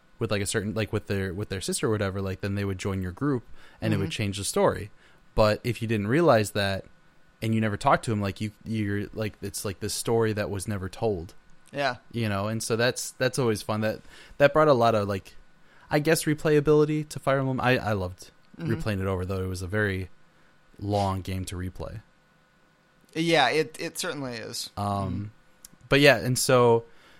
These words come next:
Speaker 1: you've got that, and I think, like, coming back to, like, Half-Life two, Episode two, like, you know, you can add those. Well, and I guess even if Fire Emblem two, like, it didn't, like, change the, the river of the story.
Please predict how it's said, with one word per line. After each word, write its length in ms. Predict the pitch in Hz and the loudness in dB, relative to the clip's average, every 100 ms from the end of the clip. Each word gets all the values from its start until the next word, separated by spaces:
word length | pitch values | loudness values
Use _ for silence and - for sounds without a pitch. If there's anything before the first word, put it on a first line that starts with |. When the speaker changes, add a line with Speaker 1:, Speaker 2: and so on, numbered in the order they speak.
| - | -10
Speaker 1:
you've 160 | 117 113 | -6 4
got 280 | 139 135 - | 6 6 4
that, 200 | 120 117 | 2 4
and 80 | |
I 140 | 135 131 | 4 4
think, 240 | 165 151 | 2 2
like, 180 | 135 120 | 2 2
coming 220 | 139 131 | 0 2
back 160 | 117 113 | 4 2
to, 60 | 117 | 0
like, 100 | 104 | 0
Half-Life 420 | 113 110 110 101 | 0 0 -2 -4
two, 200 | - 104 | -4 -4
Episode 360 | 98 - 101 | -4 -4 -4
two, 200 | - 107 | -4 -4
like, 260 | 98 98 - | -2 -4 -4
you 140 | 120 | -4
know, 80 | 110 | -2
you 100 | 107 | -2
can 160 | 107 110 | -2 -6
add 320 | - 117 120 110 | -2 -2 -2 -2
those. 640 | 110 107 104 104 101 - - - - - | -2 0 0 0 -4 -10 -14 -20 -20 0
Well, 200 | 196 214 | 6 8
and 100 | 208 | 8
I 40 | 190 | 4
guess 400 | 175 - - - - | 4 2 -4 -8 -2
even 260 | 139 139 | 2 2
if 100 | 120 | 2
Fire 180 | - 120 | 4 4
Emblem 220 | 113 101 | 4 0
two, 200 | 98 143 | -2 0
like, 260 | 117 104 - - | 2 0 -2 -6
it 160 | 127 | 0
didn't, 200 | 156 156 | 0 2
like, 160 | 135 113 | 0 0
change 680 | - 139 127 123 120 - - | -2 -2 0 2 0 -4 -8
the, 640 | 104 101 113 107 98 95 98 - - - - - | -10 -4 -2 0 0 -4 -6 -12 -20 -20 -20 -8
the 180 | 110 110 | 2 2
river 500 | 95 113 113 123 127 | 4 2 2 -2 -2
of 180 | 131 117 | -2 -2
the 80 | 120 | -2
story. 540 | - 127 127 139 147 | -2 -2 -2 -4 -6